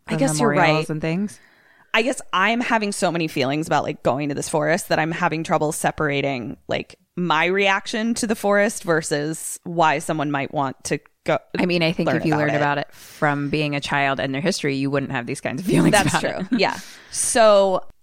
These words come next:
Speaker 1: she's like, "The spirits can't rest there." And then the girl who started screaming starts saying something very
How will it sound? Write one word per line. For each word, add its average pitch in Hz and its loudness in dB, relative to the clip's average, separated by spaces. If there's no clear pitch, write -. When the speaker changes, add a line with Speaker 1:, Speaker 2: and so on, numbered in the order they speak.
Speaker 1:
she's 208 0
like, 180 2
"The 202 0
spirits 233 0
can't 175 0
rest - -6
there." - -2
And 190 0
then 175 2
the 180 2
girl 190 4
who 185 -6
started 165 -2
screaming 240 -2
starts - -2
saying 180 0
something 175 -4
very 175 2